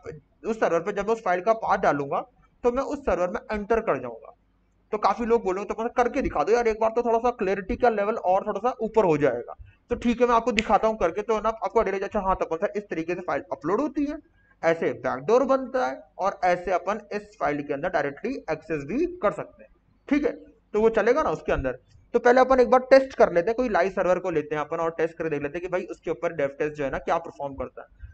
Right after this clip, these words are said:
क्या permission अलाउड है नहीं है। अब बता दूं मैं आपको कि हमारा अभी चल रहा है testing एनवायरनमेंट।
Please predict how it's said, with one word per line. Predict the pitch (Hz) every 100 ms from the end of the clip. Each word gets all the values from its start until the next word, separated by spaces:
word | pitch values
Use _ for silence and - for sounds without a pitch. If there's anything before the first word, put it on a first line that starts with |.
| - -
क्या | 240
permission | 233 214 220
अलाउड | 240 165 147 151
है | 135 127
नहीं | 131
है। | 139 -
अब | 214
बता | 220 226
दूं | 233
मैं | 233
आपको | 196 233
कि | 233
हमारा | 220 185 170 196
अभी | 175 190
चल | 202
रहा | 143 147
है | 185
testing | 185 143 160 139
एनवायरनमेंट। | 135 123 123 170